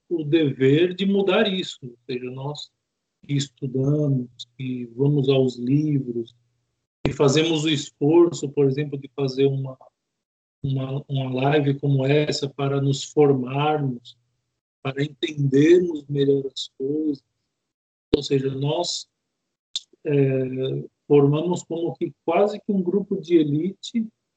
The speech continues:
para tentar mudar o destino das coisas pros, pros futuros filhos. É, a ma-, a maioria de vocês, é, se não constituem família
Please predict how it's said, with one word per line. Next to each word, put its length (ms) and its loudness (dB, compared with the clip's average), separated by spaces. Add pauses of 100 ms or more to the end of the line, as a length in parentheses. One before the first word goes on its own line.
(300)
para 200 0
tentar 480 0
mudar 480 2
o 60 2
destino 500 -12
das 240 -8
coisas 480 0
pros, 240 -18 (460)
pros 180 -4
futuros 600 -2
filhos. 460 -2 (920)
É, 140 -6
a 80 0
ma-, 240 2
a 120 2
maioria 480 4
de 140 0
vocês, 800 2 (760)
é, 960 -4 (360)
se 220 -2
não 260 4
constituem 840 -2
família 720 0